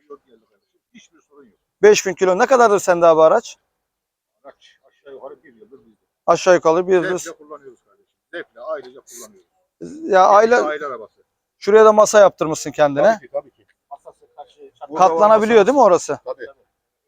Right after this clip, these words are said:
Speaker 1: Burada var masamız, burada var masamız. Orada zaten
Speaker 2: Bu katlanabiliyor mu peki? Yok, sabit
Speaker 1: Yok,
Speaker 2: bu.
Speaker 1: o sabit.
Speaker 2: Bu sabit.
Speaker 1: Arkada, arkada erzak,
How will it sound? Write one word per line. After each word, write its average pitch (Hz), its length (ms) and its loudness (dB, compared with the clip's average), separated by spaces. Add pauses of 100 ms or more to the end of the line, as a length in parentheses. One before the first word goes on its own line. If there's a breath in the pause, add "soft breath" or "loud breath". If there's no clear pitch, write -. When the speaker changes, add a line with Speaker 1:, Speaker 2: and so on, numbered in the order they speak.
Speaker 1:
Burada 151 240 -12
var 151 120 -8
masamız, 143 500 -18
burada 143 240 -14
var 147 120 -10
masamız. 143 440 -16 (100)
Orada 143 260 -20
zaten 143 260 -6
Speaker 2:
Bu - 20 -2
katlanabiliyor 226 640 2
mu 175 60 -4
peki? 220 200 0
Yok, 214 200 2
sabit 190 340 0
Speaker 1:
Yok, - 100 -14
Speaker 2:
bu. 135 60 -6
Speaker 1:
o 117 80 -10
sabit. 120 340 -12 (260)
Speaker 2:
Bu 185 100 -4
sabit. 160 400 0
Speaker 1:
Arkada, 156 460 -8
arkada 147 380 -12
erzak, 147 440 -16